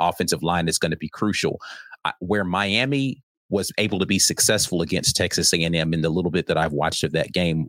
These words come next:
was in their ability to make Connor Wigman uncomfortable when he was back there and forcing the ball out of his hands quickly, rally and tackle. That's what Auburn's done well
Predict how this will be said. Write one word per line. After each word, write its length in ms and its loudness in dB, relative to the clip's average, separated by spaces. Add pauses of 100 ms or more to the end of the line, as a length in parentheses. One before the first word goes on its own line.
was 380 0
in 160 -2
their 180 2
ability 760 -2 (420)
to 100 0
make 260 2
Connor 320 0
Wigman 460 -2
uncomfortable 760 0
when 140 -2
he 120 -4
was 180 0
back 340 -2
there 320 0 (340)
and 340 0 (480)
forcing 360 0
the 60 0
ball 260 0
out 140 2
of 40 0
his 140 -2
hands 260 0
quickly, 500 0
rally 380 0
and 100 -2
tackle. 360 0
That's 280 -2
what 140 0
Auburn's 400 -2
done 260 0
well 220 2